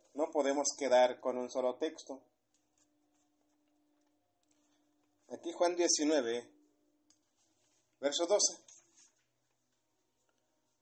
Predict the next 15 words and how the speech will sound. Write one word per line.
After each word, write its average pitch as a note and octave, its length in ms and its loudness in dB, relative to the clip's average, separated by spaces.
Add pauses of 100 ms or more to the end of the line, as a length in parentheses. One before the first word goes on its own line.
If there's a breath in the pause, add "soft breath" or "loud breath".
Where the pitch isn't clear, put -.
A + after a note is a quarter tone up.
Desde D3+ 300 2
entonces E3+ 600 2
procuraba D#3 920 6
Pilato C#3+ 640 0
soltarse, C3+ 720 -4 (1120)
soltarle C#3+ 480 2
pues C3 220 -4
a A#2+ 80 -6
Jesús. - 600 -16 (880)
Mas D3+ 240 -2
los D#3 220 2
judíos D3+ 580 0
daban C3 380 2
voces B2 340 -4
diciendo, A2 580 -6